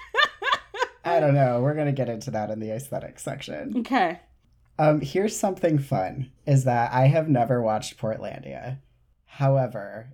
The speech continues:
Speaker 2: in the scene where they're, like, rowing in the boat to the Spanish Navy ship,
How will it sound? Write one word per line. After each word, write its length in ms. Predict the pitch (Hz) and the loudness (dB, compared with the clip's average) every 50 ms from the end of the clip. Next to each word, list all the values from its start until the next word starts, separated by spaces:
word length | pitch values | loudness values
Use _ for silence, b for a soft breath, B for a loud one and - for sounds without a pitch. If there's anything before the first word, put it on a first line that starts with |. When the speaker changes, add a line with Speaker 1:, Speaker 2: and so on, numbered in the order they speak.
| - - | -2 2
Speaker 2:
in 160 | 135 135 139 | 6 6 6
the 100 | 147 151 | 6 4
scene 320 | 143 - 151 131 127 123 | 2 0 0 2 2 2
where 100 | 120 117 110 | 0 0 0
they're, 160 | 110 110 107 | 0 2 2
like, 160 | 110 107 104 | 0 0 -2
rowing 400 | 113 113 117 113 113 113 113 110 | -2 -2 0 0 2 2 0 0
in 100 | 113 117 113 | -2 -2 -2
the 60 | 110 | -4
boat 320 | 104 - 107 104 104 101 - | -2 -2 -2 -2 -2 -4 -6
to 100 | - 107 | -8 -8
the 100 | 117 110 | -8 -8
Spanish 440 | - - 110 104 104 101 101 - 113 107 - - - | -6 -6 -6 -4 -4 -6 -6 -6 -8 -8 -8 -6 -4
Navy 300 | 107 107 107 101 101 101 | -4 -4 -2 -4 -6 -8
ship, 380 | - - 101 98 98 - - | -6 -6 -6 -6 -6 -8 -10